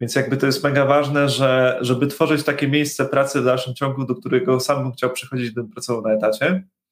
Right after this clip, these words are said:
No i przyciągać jakby coraz, coraz ciekawszych klientów i, i, i, i znowu tutaj podkreślam, że nie chodzi o to, że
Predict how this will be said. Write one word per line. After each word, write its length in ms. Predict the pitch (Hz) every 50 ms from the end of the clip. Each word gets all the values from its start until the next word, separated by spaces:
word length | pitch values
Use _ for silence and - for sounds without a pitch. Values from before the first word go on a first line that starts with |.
| _ _ _ _ _ _ _ _ _ _ _ _ _ _ _ _ _ _ _ _
No 140 | 165 165 202
i 80 | 220
przyciągać 520 | 214 - 180 - 190 185 165 180 180 180 -
jakby 200 | 160 143 143 151
coraz, 720 | 147 - 160 147 139 139 139 139 - - - - - _ _ _ _ _ _ _ _ _ _ _ _ _ _ _
coraz 480 | - - - 135 135 135 135 135 - -
ciekawszych 540 | - 143 147 151 151 151 - - 131 131 -
klientów 800 | - 147 135 127 123 117 113 120 123 143 170 170 - - -
i, 80 | 127 127
i, 440 | 123 120 - 123 127 - 95 104 117
i, 200 | 135 135 - _
i 80 | - 131
znowu 300 | 110 117 143 147 135 139
tutaj 340 | 143 139 139 131 123 123 -
podkreślam, 540 | - - - - 135 139 - - 135 110 117
że 80 | 127
nie 100 | 123 127
chodzi 260 | 123 139 135 113 131
o 100 | 123 127
to, 160 | 123 - 127 120
że 400 | - 120 120 117 120 117 117